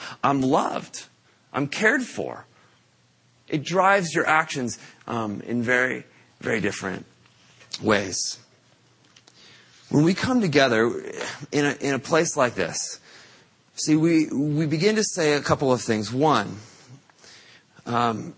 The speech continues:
we're broken. And really, it's a way of saying we're human. It's a way of saying, "Look, I am not,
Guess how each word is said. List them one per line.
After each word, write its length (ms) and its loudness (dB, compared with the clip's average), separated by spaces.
we're 160 -2
broken. 440 -4
And 240 0
really, 220 4
it's 160 -2
a 40 -2
way 160 2
of 100 -2
saying 260 -4
we're 80 -6
human. 480 -6
It's 160 -6
a 60 -2
way 200 4
of 100 0
saying, 360 -2
"Look, 340 2
I 200 6
am 140 2
not, 360 4